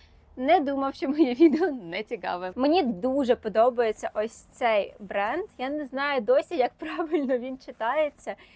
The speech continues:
Я називаю його Поліне. По-, Поліне? Поліне? Напишіть, будь ласка, якщо ви знаєте, як це правильно читається. Сумочка приїхала в такому пильничку. У мене вже є така сумка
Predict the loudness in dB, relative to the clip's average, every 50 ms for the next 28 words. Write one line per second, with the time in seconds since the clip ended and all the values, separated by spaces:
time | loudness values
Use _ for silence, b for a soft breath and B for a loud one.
0 | B B B -2 -2 0 0 0 -2 -2 -4 -2 -2 0 0 0 0 -2 -4 -4
1 | -6 -8 _ -6 -8 -6 -4 -4 -4 -4 -6 -8 -8 -10 -14 _ _ _ _ _
2 | _ _ -8 -8 -8 -6 _ -4 -2 -2 -2 -2 -2 -4 -6 -6 -8 -12 _ _
3 | _ _ _ _ _ -6 -4 -2 -2 -2 -4 -4 -6 -6 -8 -10 _ _ _ _
4 | _ _ _ _ _ _ _ _ _ _ _ _ _ _ -20 _ _ _ _ _
5 | _ _ _ _ _ _ _ _ _ _ _ _ _ _ _ _ b b b -14
6 | -14 -12 -12 -6 -6 -4 -2 0 6 6 6 6 6 0 -4 -4 -4 -4 -4 -4
7 | -4 -2 0 -2 -2 -2 -6 -10 -8 -2 -2 -2 -2 -2 _ -18 -14 -4 2 4
8 | 4 4 4 0 -4 -4 -4 -6 -8 -8 -4 0 2 4 4 2 0 -4 -8 -12
9 | -12 -12 _ -6 -4 0 0 0 -2 0 -2 -2 0 2 -2 -2 0 0 -2 -2
10 | -2 -2 -4 -2 0 2 2 2 0 0 0 0 0 0 -2 -8 -10 -12 -12 -8
11 | -6 -6 -6 -8 _ _ _ _ _ _ _ _ b b b b b b -2 0
12 | 2 4 4 2 2 2 -2 0 2 0 0 0 -2 -2 -2 -4 -4 -4 -6 -4
13 | -4 -4 -6 -8 -4 -2 -2 -2